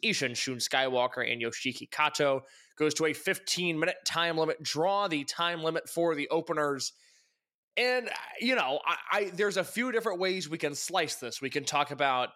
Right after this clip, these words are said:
how Z-Brats, and in particular the younger wing of the unit in Ishin and Kato, they seem to be finding their groove. We can talk about the, the continued, I, I would say, brilliance of Shun Skywalker, or we can focus our energy first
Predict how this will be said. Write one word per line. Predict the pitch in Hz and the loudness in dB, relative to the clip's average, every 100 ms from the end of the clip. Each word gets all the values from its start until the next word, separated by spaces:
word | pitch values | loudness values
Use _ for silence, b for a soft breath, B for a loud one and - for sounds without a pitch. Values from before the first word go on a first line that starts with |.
| b b b | b b b
how | 156 151 | 2 2
Z-Brats, | 117 113 185 190 175 165 170 180 - - | 2 0 0 2 2 2 0 -2 -4 0
and | 156 | -2
in | 143 | -2
particular | - 131 175 - 175 160 | -8 -4 -4 -2 2 2
the | 143 139 | 2 0
younger | 135 139 170 165 156 | 2 2 2 2 0
wing | 143 151 160 | 2 0 0
of | 143 | 0
the | 147 | 0
unit | 139 156 156 - | 2 2 0 0
in | 135 131 | -2 -2
Ishin | 165 165 - 139 | -2 0 0 -2
and | 127 | -4
Kato, | - 165 165 - 170 160 | -4 0 0 2 0 2
they | 139 165 | 0 0
seem | 175 175 160 | 0 -2 -4
to | |
be | 147 139 | -2 -2
finding | - 135 123 113 | 0 0 -2 -8
their | 113 | -8
groove. | 135 151 190 180 175 151 b b _ | -2 2 4 4 0 -4 b b _
We | 147 | 0
can | 151 | 0
talk | 151 151 | 0 0
about | 147 143 131 | 0 0 0
the, | 139 127 120 | 0 0 -2
the | 139 | -6
continued, | - 143 131 - 165 185 175 175 160 151 | -4 -6 -4 -4 0 0 2 2 4 4
I, | 135 - b b b _ _ _ _ - 90 95 - | 0 0 b b b _ _ _ _ -6 -4 -2 0
I | 165 185 | 2 2
would | 160 - | 0 0
say, | 151 135 | -2 -2
brilliance | 120 120 160 277 156 113 - - - | -6 -2 2 2 0 -2 -2 -2 0
of | 143 | -2
Shun | - 143 127 | -2 -4 -2
Skywalker, | - 170 190 147 131 131 135 123 b b b _ 214 | -2 0 0 0 0 0 -2 -4 b b b _ 2
or | 262 247 | 2 2
we | 240 | -2
can | 233 | -2
focus | 165 202 196 185 | 0 0 2 0
our | 170 | 0
energy | 175 170 151 156 | 0 0 -2 -2
first | - 151 147 - | 0 0 0 -4